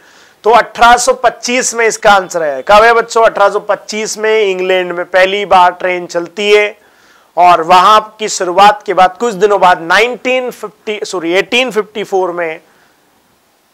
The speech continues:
एटीन फिफ्टी थ्री में, अ, इंडिया में भी मुंबई to थाने पर ट्रेन शुरू हो जाती है, ठीक है। तो ये अठारह सौ पच्चीस इसका आंसर है जो वहां पर ब्रिटिश ने चलाई थी, ठीक है बच्चों। तो आज के लिए ये पांच question हमने रखे,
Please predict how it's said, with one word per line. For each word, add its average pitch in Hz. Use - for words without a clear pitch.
एटीन 208
फिफ्टी 214
थ्री 220
में, 120
अ, 131
इंडिया 214
में 208
भी 190
मुंबई 185
to 202
थाने 175
पर 185
ट्रेन 175
शुरू 165
हो 139
जाती 113
है, -
ठीक 226
है। 214
तो 214
ये 220
अठारह 208
सौ 190
पच्चीस 208
इसका 220
आंसर 214
है 254
जो 170
वहां 175
पर 185
ब्रिटिश 175
ने 160
चलाई 185
थी, 214
ठीक 240
है 254
बच्चों। 220
तो 196
आज 196
के 247
लिए 247
ये 226
पांच 214
question 226
हमने 208
रखे, 220